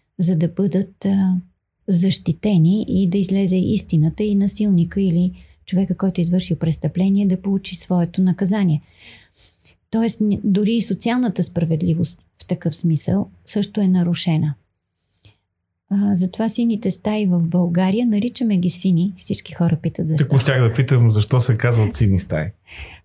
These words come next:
Speaker 1: Ами, казват се сини, защото, а, нашето партньорство за въвеждане на сините стаи в България започна с, а, наши колеги от Полша, на държава близка до нашата,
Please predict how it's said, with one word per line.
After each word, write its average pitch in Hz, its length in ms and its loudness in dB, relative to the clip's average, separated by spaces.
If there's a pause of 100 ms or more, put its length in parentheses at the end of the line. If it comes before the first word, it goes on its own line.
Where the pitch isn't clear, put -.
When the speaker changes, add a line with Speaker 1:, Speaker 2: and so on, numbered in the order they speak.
Speaker 1:
Ами, 233 200 0
казват 269 380 -2
се 208 100 0
сини, 240 360 0 (440)
защото, 208 720 0
а, 185 240 0 (720)
нашето 190 360 2
партньорство 196 680 0
за 175 460 0 (540)
въвеждане 190 640 2
на 175 100 4
сините 196 440 0
стаи 185 320 2
в 160 100 2
България 185 600 2
започна 214 640 -2
с, 196 460 0
а, 180 120 4
наши 190 380 0
колеги 190 600 0 (800)
от - 220 -2
Полша, 208 600 2
на 214 200 0
държава 208 480 0
близка 202 440 0
до 165 140 0
нашата, 160 580 0